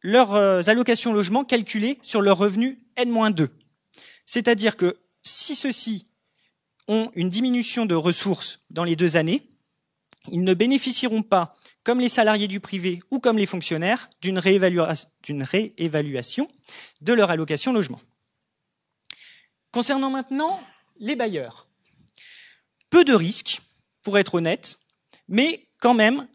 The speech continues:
un risque fort. C'est-à-dire que les... cette réforme va entraîner une modification des allocations logement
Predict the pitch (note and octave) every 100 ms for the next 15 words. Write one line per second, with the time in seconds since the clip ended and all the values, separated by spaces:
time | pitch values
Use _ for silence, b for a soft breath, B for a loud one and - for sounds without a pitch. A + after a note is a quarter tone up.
0 | _ _ G#3 A#3 C#4 - - _ - G#3+
1 | C#3 - _ _ _ b b b b b
2 | _ _ _ _ _ - A#3 A#3+ A3+ B3
3 | E4 - _ G#3+ F#3+ - _ _ _ _
4 | _ _ _ _ _ D#3 G3+ G#3+ G#3+ G#3
5 | G3+ G3+ G3 F#3 - _ _ _ _ _
6 | _ _ - _ - A3+ A3 C4+ E4 D#4+
7 | A#3 A3 C4 C4+ A3+ B3+ B3+ B3 B3+ A#3+
8 | - B3 G3 G3 G#3 G3 - G3+ F#3+ F#3
9 | A#3 D4+